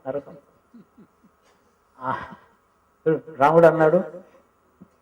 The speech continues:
"సభలో పెద్దలు పండితులు అందరూ బ్రాహ్మణులు ఉన్నారు,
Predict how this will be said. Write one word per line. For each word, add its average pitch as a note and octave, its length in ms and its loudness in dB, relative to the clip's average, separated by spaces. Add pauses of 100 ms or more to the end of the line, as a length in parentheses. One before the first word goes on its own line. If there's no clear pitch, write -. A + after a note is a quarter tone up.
(800)
"సభలో C#3 280 6
పెద్దలు F3 320 2
పండితులు E3+ 420 -4
అందరూ E3+ 180 0
బ్రాహ్మణులు D#3+ 480 4
ఉన్నారు, D3 320 0